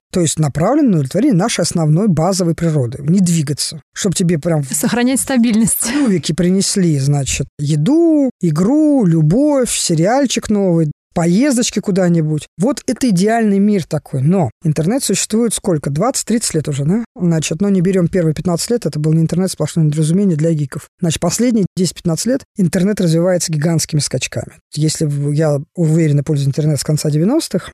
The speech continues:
Speaker 1: я помню, как это было по диалапу. Сейчас мои воспоминания, это все равно, как если бы моя бабушка вспоминала, как она ездила на дилижансе почтовом.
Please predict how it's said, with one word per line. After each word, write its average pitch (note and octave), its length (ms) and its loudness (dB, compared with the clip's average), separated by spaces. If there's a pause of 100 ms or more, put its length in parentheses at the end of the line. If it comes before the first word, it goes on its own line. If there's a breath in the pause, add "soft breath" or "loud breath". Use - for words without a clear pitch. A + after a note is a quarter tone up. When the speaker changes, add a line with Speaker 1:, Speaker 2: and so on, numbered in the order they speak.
Speaker 1:
я D#3+ 160 -2
помню, D3+ 240 2
как C3+ 140 -4
это D3 100 -4
было D3 180 0
по D3 100 -2
диалапу. G3+ 580 0 (140)
Сейчас - 380 -4
мои F3+ 140 0
воспоминания, F3+ 540 0
это D3 100 -2
все D#3+ 140 -4
равно, E3+ 100 0
как - 180 -6
если D#3 200 -2
бы C#3 80 -4
моя D#3 120 0
бабушка F#3 380 -2
вспоминала, E3 400 0
как D#3 160 -4
она D#3 260 2
ездила D3+ 440 2
на D3 100 2
дилижансе D3+ 520 0
почтовом. B2+ 460 -6